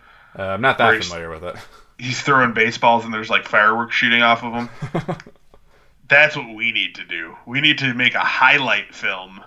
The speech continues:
Speaker 2: to send to these chumps
Speaker 1: Ugh.
Speaker 2: who
Speaker 1: They
Speaker 2: keep calling us Whiskey Boys so that they know what they're in for, and then maybe they'll think twice about challenging us to a basketball
Speaker 1: Oh,
Speaker 2: game.
Speaker 1: boy. I,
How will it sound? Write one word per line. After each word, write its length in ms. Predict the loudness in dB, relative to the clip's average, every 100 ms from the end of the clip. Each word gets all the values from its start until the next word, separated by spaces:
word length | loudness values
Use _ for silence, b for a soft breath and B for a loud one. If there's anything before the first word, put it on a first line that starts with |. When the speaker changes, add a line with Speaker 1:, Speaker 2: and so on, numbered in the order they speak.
| _ -16
Speaker 2:
to 100 | -4
send 320 | 4 4 2
to 80 | -6
these 280 | -6 -10
chumps 880 | -4 0 2 0 -2 -6 -6 -6 -6
Speaker 1:
Ugh. 280 | -2 2 2 0 B B
Speaker 2:
who 60 | 0
Speaker 1:
They 160 | 2 4
Speaker 2:
keep 180 | 4
calling 300 | 4 4 4
us 160 | 2 -2
Whiskey 420 | -8 -10 -6 -6
Boys 480 | -4 -2 2 2 2
so 240 | -4 -4
that 160 | -2 2
they 100 | 4
know 140 | 4 4
what 140 | 2
they're 180 | 2 2
in 140 | 2
for, 380 | -2 -6 0 0
and 140 | 0 -2
then 80 |
maybe 140 | 0 0
they'll 160 | 0 0
think 220 | -2 -8
twice 360 | -2 -2 -2 -4
about 200 | -4 -2
challenging 440 | -2 -2 -4 -6
us 160 | -8 -10
to 80 | -6
a 40 |
basketball 500 | 0 0 -2 -8 -4
Speaker 1:
Oh, 160 | -2 -2
Speaker 2:
game. 80 | -4
Speaker 1:
boy. 220 | -6 -4
I, 300 | 2 2 0